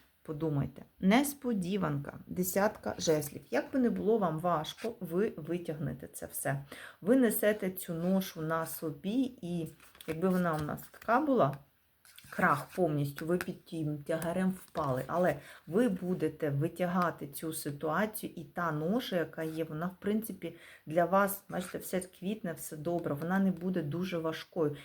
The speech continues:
І ви виходите, ви виходите з цієї ситуації, оскільки щось вам допомогло, в принципі, нести це. Кохання, четвірка пентаклі, карта в нас, яка зараз говорить, е, "Збираю гроші, насолоджуюсь, є в мене два пентакля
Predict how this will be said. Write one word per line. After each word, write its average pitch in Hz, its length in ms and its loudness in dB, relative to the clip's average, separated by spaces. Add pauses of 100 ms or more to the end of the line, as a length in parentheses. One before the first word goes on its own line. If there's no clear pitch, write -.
І 185 80 -2
ви 185 120 2
виходите, 175 800 0
ви 190 140 0
виходите 190 560 0
з 170 80 -10
цієї 170 380 -4
ситуації, 202 720 -4 (260)
оскільки 190 440 -6
щось 220 420 -2
вам 170 360 0 (460)
допомогло, 185 720 4
в 247 140 -4
принципі, 147 640 -2 (420)
нести 165 520 -2 (120)
це. 139 220 -2 (1040)
Кохання, 285 600 8 (120)
четвірка 349 440 2
пентаклі, 294 680 4
карта 311 440 0
в 285 40 6
нас, 277 260 6
яка 240 240 2
зараз 247 440 4
говорить, 240 720 4
е, 214 500 4
"Збираю 214 480 6
гроші, 208 600 6
насолоджуюсь, 180 1080 4
є 180 80 4
в - 20 6
мене 170 240 4
два 175 220 4
пентакля 277 760 2